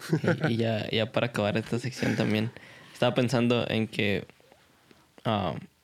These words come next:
una espiritualidad sana a veces es quedarnos callados, mirar dentro de nosotros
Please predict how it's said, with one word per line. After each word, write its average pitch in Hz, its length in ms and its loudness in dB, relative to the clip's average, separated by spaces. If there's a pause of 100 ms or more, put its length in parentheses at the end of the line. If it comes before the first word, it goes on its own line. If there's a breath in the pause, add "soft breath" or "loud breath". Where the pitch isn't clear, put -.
(580)
una 117 120 2
espiritualidad 110 600 0
sana 117 240 2
a - 20 4
veces 113 300 0
es 117 380 0 (880 soft breath)
quedarnos 120 420 2
callados, 117 640 0 (880 soft breath)
mirar 117 520 4 (140)
dentro 117 460 2
de 113 60 2
nosotros 117 680 0